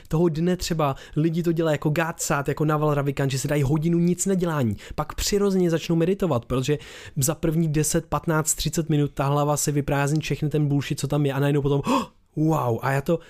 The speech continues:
taky zažívám, že mám vlastně věci a přemýšlím, přemýšlím, přemýšlím, uchopuju to, snažím se něco vymyslet a potom vlastně si řeknu,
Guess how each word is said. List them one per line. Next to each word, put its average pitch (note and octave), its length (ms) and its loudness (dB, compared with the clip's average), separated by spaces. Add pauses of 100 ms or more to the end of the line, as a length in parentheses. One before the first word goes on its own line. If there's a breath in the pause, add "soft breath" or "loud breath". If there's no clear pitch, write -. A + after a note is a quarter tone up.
(200 loud breath)
taky F3 200 -2
zažívám, D3 400 0
že C#3+ 80 0
mám D3+ 160 0
vlastně D#3+ 360 -2
věci D3+ 300 -2
a D#3+ 60 -4
přemýšlím, D#3+ 420 0
přemýšlím, D#3+ 340 -2
přemýšlím, D3 500 -2 (260 loud breath)
uchopuju D3+ 480 -2
to, C#3 140 -2
snažím D3 260 -2
se - 140 -2
něco D3+ 320 -2 (260 loud breath)
vymyslet D3+ 640 -2
a C3 80 -6
potom C#3+ 340 -2
vlastně C#3 300 -4
si C#3 100 -4
řeknu, C#3 320 0